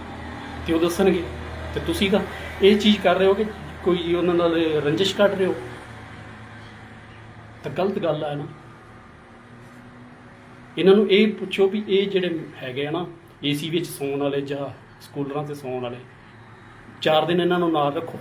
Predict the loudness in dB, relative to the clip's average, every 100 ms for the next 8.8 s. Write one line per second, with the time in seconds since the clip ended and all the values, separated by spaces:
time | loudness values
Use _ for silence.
0 | -10 -2 0 0 0 2 2 0 -2 -2
1 | -4 -6 -14 -16 -16 -14 -8 0 2 2
2 | 0 2 2 2 2 0 0 0 2 2
3 | 0 -2 0 0 -2 -4 -6 -4 -2 -2
4 | -2 -6 -8 -12 -14 -14 -14 -14 -14 -14
5 | -14 -14 -14 -14 -14 -14 -14 -14 -4 4
6 | 4 4 2 4 4 4 4 2 -4 -12
7 | -18 -18 -10 -4 -4 -2 -2 -4 -8 -6
8 | -4 -6 -4 -4 -4 -4 -4 -6